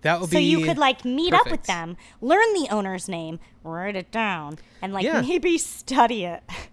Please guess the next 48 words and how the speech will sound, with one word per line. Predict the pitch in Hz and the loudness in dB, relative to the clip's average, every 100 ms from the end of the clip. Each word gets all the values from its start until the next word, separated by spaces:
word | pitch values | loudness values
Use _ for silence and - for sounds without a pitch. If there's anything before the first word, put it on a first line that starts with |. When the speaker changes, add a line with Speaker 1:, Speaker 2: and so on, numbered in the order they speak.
| - - - - | -20 -20 -16 -6
Speaker 1:
Right. | 151 139 135 233 - - - - | 0 2 2 0 -6 -20 -20 -8
And | 359 302 | -4 2
then, | 233 202 | 2 4
you | |
know, | 170 143 | 2 0
contact | - 143 135 139 135 | -4 -4 -2 -4 -6
information, | 135 143 131 135 - 143 135 139 135 131 - | -6 -4 -2 -4 -2 -2 -2 -2 -4 -6 -10
uh, | 131 131 127 127 - - _ _ _ | -4 -2 -2 -6 -8 -16 _ _ _
in | 143 143 | -10 -4
case | 151 139 - | 0 0 -2
maybe | 139 131 135 | -4 -2 -4
you | 131 127 | -4 -4
see | - 143 131 | -2 -2 -2
the | 131 | -4
dog | 139 127 131 120 123 | 0 0 0 -2 -4
running | 127 123 | -4 -4
loose | 131 226 220 226 - - | 0 2 2 0 -2 -2
or | 143 143 | -2 0
you | 139 | -2
just | 151 175 | -4 -2
wanna | 160 151 | 0 0
get | 151 151 98 - | 0 -2 -6 -10
together | 170 160 165 175 | -2 0 0 2
for | 339 | 4
a | |
Speaker 2:
Somebody | 359 302 | 4 2
Speaker 1:
dog | 220 254 294 | 2 2 2
party. | 151 131 123 117 131 | 0 -2 -4 -8 -8
Speaker 2:
Yeah, | 240 415 571 - | 0 4 4 4
or | 285 | 2
somebody's | 330 330 294 311 302 | 0 0 0 0 -4
going | - 262 240 | -2 -2 -2
away | 190 208 285 | -4 -4 -4
for | - 320 | -6 -6
the | 311 | -6
weekend | 311 330 339 330 349 254 | -6 -4 -2 0 0 -2
and | 226 | -2
they're | 208 208 | -2 -2
like, | 202 190 | -2 -2
Speaker 1:
Yeah. | 262 277 294 | 0 0 0
Speaker 2:
"Ah, | 277 269 | 2 2
I | |
wish | 254 359 370 | 2 -2 -2
we | 269 247 | -4 -4
could | 226 | -4
bring | 196 202 190 | -4 -4 -2
our | 190 | -4
dog. | 190 185 185 | -2 -2 -2